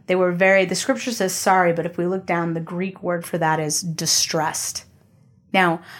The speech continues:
I don't know about you, but if I observed these two different scenarios happening, I think I'd feel a little distressed too,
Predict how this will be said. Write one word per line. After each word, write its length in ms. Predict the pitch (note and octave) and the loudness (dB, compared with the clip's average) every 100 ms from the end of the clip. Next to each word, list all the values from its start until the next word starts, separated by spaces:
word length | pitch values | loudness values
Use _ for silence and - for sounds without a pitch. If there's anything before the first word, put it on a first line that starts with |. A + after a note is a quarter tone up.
| - | -4
I 60 | A3+ | 0
don't 100 | A#3 | 2
know 80 | G3 | 4
about 300 | F3+ E3+ E3+ | 4 2 2
you, 160 | G#3+ | 2
but 140 | F3 E3 | 2 2
if 140 | - | 4
I 160 | F3+ G#3+ | 4 4
observed 680 | F3 E3 D3+ F3 G3 A3 G3+ | 2 -2 2 4 4 2 -2
these 200 | F#3+ - | -2 -2
two 220 | - G#3+ | 0 2
different 380 | A3+ A3+ G#3 - | 0 0 -2 0
scenarios 580 | - F3+ E3+ F3+ G3+ | 0 2 2 2 2
happening, 480 | G3+ G3 F#3+ A3 B3 - | 2 2 2 0 0 0
I 120 | G#3 | -2
think 220 | A#3+ A3+ | 0 2
I'd 180 | G3 A3+ | 2 2
feel 200 | G#3+ F#3 | 0 0
a 20 | |
little 220 | F3+ E3+ | 0 -2
distressed 560 | E3 - - D3+ - - | -4 -4 0 0 0 -2
too, 260 | E3+ C3 | -2 -4